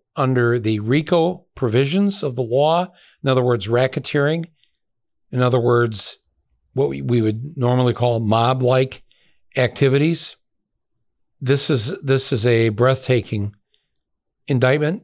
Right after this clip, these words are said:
and I just wanted to come on and speak to everybody for just a few minutes. I'm recording this just a few minutes after midnight here on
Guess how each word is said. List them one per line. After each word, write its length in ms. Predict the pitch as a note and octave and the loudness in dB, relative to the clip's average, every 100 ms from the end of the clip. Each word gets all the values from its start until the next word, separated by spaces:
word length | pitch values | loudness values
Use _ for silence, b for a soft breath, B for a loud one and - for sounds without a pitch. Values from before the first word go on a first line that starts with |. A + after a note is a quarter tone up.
| - | -2
and 480 | B2+ A2+ A2 C#3+ - | 0 2 2 0 -2
I 220 | C3 A#2 A2 | -2 0 0
just 280 | C3 A#2+ | -2 -2
wanted 280 | D#3 B2 A#2 | 0 0 0
to 360 | - A#2+ A2 A2 b b b b | 0 -2 -2 -8 b b b b
come 160 | - C3 | -2 2
on 160 | B2+ | 2
and 100 | B2 | 0
speak 240 | - - C#3 | 0 -2 0
to 80 | C#3 | 2
everybody 300 | B2+ A#2+ A#2+ | 2 2 0
for 180 | B2 | 0
just 240 | G#2+ C#3 - | -2 -2 -4
a 60 | |
few 180 | - D#3 | -2 0
minutes. 460 | C3+ A#2 G#2+ - - b b b b b b | 0 -2 -6 -10 -12 b b b b b b
I'm 160 | - B2+ | -2 0
recording 440 | B2 - C3+ C#3 | 0 2 2 2
this 140 | B2+ - | 0 0
just 300 | C3+ A2+ - | -2 -2 0
a 340 | A#2+ A2+ B2 | 0 0 -2
few 160 | - C#3 | -2 0
minutes 300 | B2+ B2 B2 | 0 0 0
after 240 | A2+ A2+ | -2 -2
midnight 560 | G#2+ C3 C3 C#3+ C3+ - b b b b b | -2 0 0 -2 -4 -10 b b b b b
here 460 | _ D3 C#3+ D3+ - | _ 0 2 0 -4
on 460 | C3+ G#2+ G#2 G#2 | -4 -2 -2 -4